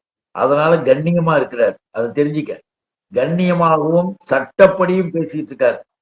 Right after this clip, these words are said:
இப்படிப்பட்ட நிலையில வேறு விதமாக இருந்தா உன் கதையே வேற மாதிரி போயிருக்கும். ஆனால் இந்த வழக்கு உறுதி செய்யப்படுகிறது. இன்னொன்னு சொல்லியிருக்கியாமே, அது என்ன மிரட்டல்? அதுக்கு உனக்கு கேஸ் உண்டு. உன்னை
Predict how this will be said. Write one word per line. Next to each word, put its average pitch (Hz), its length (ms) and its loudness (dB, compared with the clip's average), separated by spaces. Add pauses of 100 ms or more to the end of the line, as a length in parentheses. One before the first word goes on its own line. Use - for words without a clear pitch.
(180)
இப்படிப்பட்ட 180 800 -2
நிலையில 175 460 -2 (720)
வேறு 185 300 8
விதமாக 175 480 2
இருந்தா 165 320 2
உன் 156 180 4
கதையே 156 360 0
வேற 151 240 0
மாதிரி 151 200 -2
போயிருக்கும். 131 480 -10 (140)
ஆனால் 123 400 -6 (340)
இந்த 160 380 -6
வழக்கு 151 540 0 (220)
உறுதி 151 400 -4
செய்யப்படுகிறது. 123 840 -6 (540)
இன்னொன்னு 208 440 -2
சொல்லியிருக்கியாமே, 170 640 -2 (580)
அது 151 100 -4
என்ன 180 160 -2
மிரட்டல்? 165 500 2 (120)
அதுக்கு 190 340 2
உனக்கு 170 340 2
கேஸ் 175 280 0
உண்டு. 160 280 -2 (600)
உன்னை 143 280 2